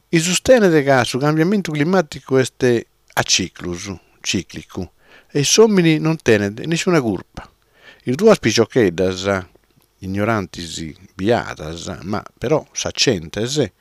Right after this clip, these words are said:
arringanta e confuttant politicus e scienziaus. Sa svedesedda a ripetiti su mantra de una catastrofe globale imminente.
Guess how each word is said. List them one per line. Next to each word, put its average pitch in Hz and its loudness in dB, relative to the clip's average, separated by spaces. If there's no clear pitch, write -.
arringanta 196 0
e 113 2
confuttant 117 -2
politicus 185 0
e 185 -2
scienziaus. - -4
Sa - 0
svedesedda 107 2
a 101 -6
ripetiti 131 -4
su - -10
mantra 104 0
de 127 0
una 139 0
catastrofe 98 -6
globale 180 2
imminente. 113 -2